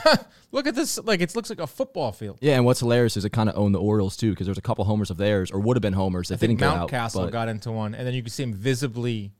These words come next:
Speaker 2: pissed
Speaker 1: upset.
Speaker 2: off. Yeah.
Speaker 1: That was the last series. Yankees take two out of three from the O's. They've taken two out of three in every series so far this year. They're six and three. Before we get into what to watch for, let's read those lineups, Dan.
Speaker 2: All right, here we go. A little bit of a funky one today.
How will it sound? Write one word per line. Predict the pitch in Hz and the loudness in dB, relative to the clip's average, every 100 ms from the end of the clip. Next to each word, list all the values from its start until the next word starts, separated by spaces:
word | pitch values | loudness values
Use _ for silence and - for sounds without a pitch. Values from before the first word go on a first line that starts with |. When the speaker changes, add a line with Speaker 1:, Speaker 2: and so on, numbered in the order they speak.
| - | -6
Speaker 2:
pissed | 107 92 104 | -2 -2 0
Speaker 1:
upset. | 95 87 104 | -2 -2 -6
Speaker 2:
off. | - - | -8 -8
Yeah. | 90 67 - - | -8 -8 -10 -2
Speaker 1:
That | 170 | 0
was | 185 | 2
the | 185 | 6
last | 202 202 | 6 6
series. | 202 190 170 | 6 6 4
Yankees | 175 156 - | 2 -2 -4
take | 165 - | -4 -4
two | 175 170 | -2 0
out | 160 | 0
of | 147 | -2
three | 165 170 170 | -4 -2 -2
from | 160 151 135 | -4 -6 -4
the | 123 - | -6 -2
O's. | 160 160 | 0 0
They've | 117 | -4
taken | 143 139 | -8 -10
two | 123 151 | -10 -6
out | 143 | -6
of | 127 | -6
three | 139 139 131 | -6 -6 -6
in | 117 | -6
every | 139 131 131 | -8 -6 -8
series | - 143 135 | -8 -6 -6
so | - 117 | -8 -10
far | 120 123 | -4 -4
this | 113 101 | -4 -6
year. | 139 151 160 147 - - _ - | -4 0 0 -2 -8 -20 _ -10
They're | 113 | -8
six | - 175 - | -4 -4 -2
and | 165 | -4
three. | 131 156 | -2 -2
Before | 147 135 170 | -2 -2 -2
we | |
get | 160 | -2
into | 160 143 | -4 -4
what | 151 | -4
to | 147 | -4
watch | 127 147 156 | 2 2 2
for, | - 170 | -2 0
let's | 160 156 | 0 -2
read | 165 | -4
those | 160 131 | -4 -4
lineups, | 131 151 180 175 143 - | -2 0 2 2 0 -2
Dan. | 147 139 143 143 139 131 - - | -2 0 2 2 0 -4 -8 2
Speaker 2:
All | 117 | 4
right, | 110 | 6
here | 120 | 6
we | 117 | 4
go. | |
A | 113 | 4
little | 135 | 4
bit | 165 | 4
of | 143 | 2
a | |
funky | - 151 156 127 | 2 2 4 4
one | 104 98 | 2 2
today. | 98 95 87 | 0 0 -2